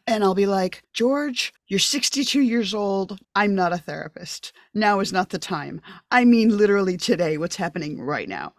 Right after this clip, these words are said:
you know? And, and, and I was always just very matter of fact. Like, "This is what's going on. This is why you had to wait so long to see me. This is what we're gonna do right now." And this, and then after we talk, I would be saying, "Okay, here's the next steps," because I think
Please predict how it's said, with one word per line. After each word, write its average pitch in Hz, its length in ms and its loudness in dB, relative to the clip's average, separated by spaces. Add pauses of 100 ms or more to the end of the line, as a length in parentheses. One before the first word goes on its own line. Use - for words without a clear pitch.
you 208 120 0
know? 165 380 0
And, 190 400 0
and, 247 220 4
and 262 200 2
I 262 160 4
was 269 180 2
always 330 200 -2
just 269 180 -6
very 247 220 0
matter 208 260 -2
of 196 80 -8
fact. - 520 -10 (180)
Like, 160 140 -10
"This 220 420 0
is 240 120 -4
what's 233 220 -2
going 233 280 0
on. 247 220 -4
This 202 200 -6
is 180 100 -10
why 202 160 -2
you 202 140 -4
had 196 180 -8
to 214 100 -4
wait 214 220 -6
so 208 160 -8
long 180 220 -2
to 175 80 -10
see 165 280 -6
me. 151 200 -8 (320)
This 175 220 -8
is 160 120 -8
what 170 240 -4 (300)
we're 185 160 -8
gonna 185 240 0
do 185 160 -4
right 180 200 -4
now." 202 240 -2
And 196 220 -2
this, 165 160 -6
and 180 220 -4
then 170 400 -4
after 175 300 -4
we 165 120 -8
talk, 170 320 -8
I 185 60 -4
would 170 100 -6
be 180 80 -8
saying, 190 260 -10
"Okay, 196 280 -6
here's 196 220 -4
the 220 100 -2
next 247 220 -4
steps," - 280 -14
because 170 200 -8
I 185 60 -2
think 180 200 -6